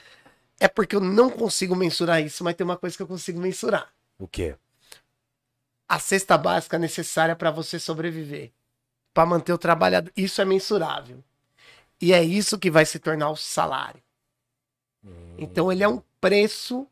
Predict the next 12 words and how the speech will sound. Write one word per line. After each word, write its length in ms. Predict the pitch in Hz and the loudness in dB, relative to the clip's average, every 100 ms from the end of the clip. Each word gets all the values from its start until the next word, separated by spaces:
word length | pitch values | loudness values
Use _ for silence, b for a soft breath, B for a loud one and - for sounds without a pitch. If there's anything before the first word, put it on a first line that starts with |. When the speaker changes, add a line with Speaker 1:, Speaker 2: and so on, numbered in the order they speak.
| _ | _
Speaker 1:
que 120 | - 190 | -4 0
remunera 680 | 180 190 175 165 170 180 180 | 4 4 4 4 6 6 4
a 20 | |
mer-, 200 | 180 185 | 2 0
a 140 | 185 | 0
mercadoria 680 | 165 175 170 170 160 175 226 | 0 0 0 -2 0 0 0
trabalho, 580 | 226 208 165 175 202 214 _ _ - | 0 -2 0 -2 -2 -6 _ _ -6
mas 240 | 151 147 | -2 -2
não 140 | 151 170 | -2 -2
pelo 200 | 196 185 | -2 -2
seu 160 | 196 | -2
valor, 420 | 185 220 165 139 | 2 0 0 -10